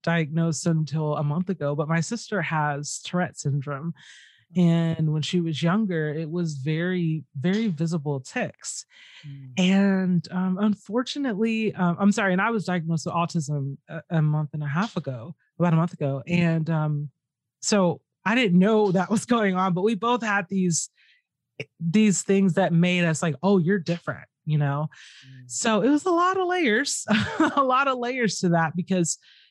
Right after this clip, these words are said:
Speaker 1: even at church, we were, for a long time, we were the only kids who were homeschooled. Um, and then my sister would definitely get teased a lot for, and we were the only kids at church for a while that listened to Christian music too.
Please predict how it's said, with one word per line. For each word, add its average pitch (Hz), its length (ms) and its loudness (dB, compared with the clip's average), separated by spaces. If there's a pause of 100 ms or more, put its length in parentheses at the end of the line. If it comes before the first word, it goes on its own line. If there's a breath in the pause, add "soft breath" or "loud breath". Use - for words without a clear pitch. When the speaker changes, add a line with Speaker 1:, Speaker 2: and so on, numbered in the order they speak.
(140 soft breath)
Speaker 1:
even 220 360 4
at 175 220 0
church, - 760 0
we 185 200 0
were, 170 220 0
for 185 180 0
a 165 80 4
long 196 320 4
time, 151 360 0
we 160 140 0
were 156 180 -2
the 147 120 -2
only 151 220 -2
kids 139 260 -8
who 147 80 -6
were 139 120 -6
homeschooled. - 600 -10 (600 loud breath)
Um, 143 520 -2
and 156 140 0
then 156 180 0
my 151 180 -2
sister 165 540 -2
would 156 280 -4 (440)
definitely 156 500 -2
get 143 240 -10
teased 151 360 -2
a 147 40 -2
lot 147 440 0
for, 147 400 -2
and 196 160 2
we 277 80 4
were 311 100 4
the 220 80 2
only 214 200 4
kids 175 400 0
at 151 180 0
church - 520 -2
for 156 100 2
a 151 80 4
while 139 320 2
that 135 140 -4
listened 135 300 -6
to - 40 -20
Christian 147 320 -2
music 135 320 -4
too. 151 300 -4